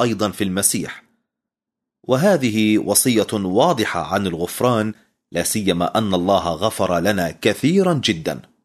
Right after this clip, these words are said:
فهذا هو القصد من التعليم الموجود في هذا المقطع الذي سنتأمل فيه في هذا الصباح.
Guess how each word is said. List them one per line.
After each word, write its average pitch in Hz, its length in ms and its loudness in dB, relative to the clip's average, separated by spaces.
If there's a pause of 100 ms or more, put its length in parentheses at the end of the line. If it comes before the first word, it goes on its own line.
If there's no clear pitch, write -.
(360)
فهذا 110 380 0
هو 95 220 0
القصد 101 380 -2
من 98 220 2
التعليم 98 480 -2
الموجود 90 600 0
في 82 160 -6
هذا 90 220 -2
المقطع 95 580 0 (320)
الذي 95 360 0
سنتأمل 139 800 0
فيه 104 340 -2
في 90 200 -4
هذا 87 180 0
الصباح. 78 640 -4